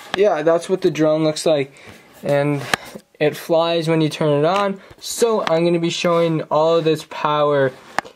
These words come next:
in, uh, this episode here.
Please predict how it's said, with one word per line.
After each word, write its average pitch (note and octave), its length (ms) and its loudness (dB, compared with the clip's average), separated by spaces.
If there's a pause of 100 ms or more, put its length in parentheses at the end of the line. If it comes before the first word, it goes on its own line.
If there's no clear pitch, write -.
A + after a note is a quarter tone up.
(160)
in, C3 320 -2
uh, B2 480 -2 (680)
this D3+ 260 -4 (420)
episode C3 540 -2
here. D3+ 440 -2